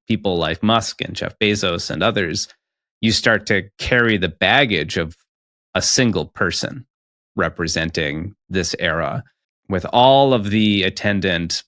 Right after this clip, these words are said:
positives and negatives that come with it. And that type of, you know, Musk and es-, and especially is kind of really leaning into just being Twitter's character of the day over and over again.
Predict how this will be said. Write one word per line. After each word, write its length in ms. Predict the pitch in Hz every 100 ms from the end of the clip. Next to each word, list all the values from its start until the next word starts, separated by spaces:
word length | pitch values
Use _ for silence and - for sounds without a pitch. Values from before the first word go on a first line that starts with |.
| _
positives 520 | - 87 87 82 82
and 80 | 85
negatives 560 | 78 95 - - - -
that 320 | - 76 -
come 260 | - 85 85
with 240 | 82 -
it. 180 | - - _ _ _ _ _ _ _
And 460 | 101 87 82 80 - -
that 220 | 104 80
type 300 | - 92 -
of, 220 | 85 - _ _ _
you 120 | -
know, 160 | - 76
Musk 320 | 95 101 -
and 140 | 90 85
es-, 180 | -
and 220 | - 90 80
especially 580 | 85 120 117 - 90
is 320 | 82 85 - -
kind 160 | -
of 100 | 80 92
really 380 | 123 120 101
leaning 360 | 95 98 92 87
into 320 | 90 90 -
just 340 | 80 78 - - _ _
being 400 | 87 82 80 85 - _ _ _ -
Twitter's 520 | 107 85 82 85 - _ -
character 440 | - 95 95 95
of 140 | 85 80
the 80 | 87
day 320 | 92 95 82
over 260 | 85 82
and 100 | 78
over 280 | 107 139 104
again. 500 | 90 85 80 78 76